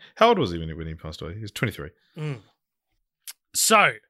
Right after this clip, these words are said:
Speaker 2: we've got some more dumb I M D B trivia. This is, and Mike Noyes from the Discord helped me out with this again. Um, we've got three pieces of dumb I M D B trivia for The Last Crusade. At the end, when the temple is falling apart, Elsa, who's the, um,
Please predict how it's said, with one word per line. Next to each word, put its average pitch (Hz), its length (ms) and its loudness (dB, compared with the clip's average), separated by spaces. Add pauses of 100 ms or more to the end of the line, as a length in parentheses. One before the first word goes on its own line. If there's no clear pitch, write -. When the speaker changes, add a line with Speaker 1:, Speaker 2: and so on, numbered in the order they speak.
(140)
Speaker 2:
we've 175 140 -4
got 208 160 0
some 190 160 -2
more 180 340 2
dumb 170 300 2
I 165 100 4
M 160 80 -2
D 147 100 -4
B 151 160 -2
trivia. 143 520 -2
This 143 240 -4
is, 143 120 -10
and 135 240 -2
Mike 143 280 0
Noyes 135 340 -4
from 135 140 -8
the 123 60 -10
Discord 127 380 -8
helped 131 200 -10
me 123 80 -8
out 120 140 -8
with 113 80 -18
this 120 140 -8
again. 143 320 -2 (460)
Um, 139 220 4
we've 135 80 -2
got 147 120 -4
three 196 200 2
pieces 165 260 0
of 147 80 -4
dumb 156 200 2
I 143 80 2
M 143 60 -2
D 139 100 -6
B 139 120 -2
trivia 131 340 -4
for 131 440 -6
The 127 140 -10
Last 127 280 -4
Crusade. 123 520 0 (500)
At 190 140 4
the 233 260 6
end, 269 160 4
when 233 160 4
the 208 100 2
temple 226 400 0
is 160 120 0
falling 151 340 0
apart, 147 420 4
Elsa, 147 540 4
who's 147 260 -2
the, 127 300 -2
um, 120 320 -4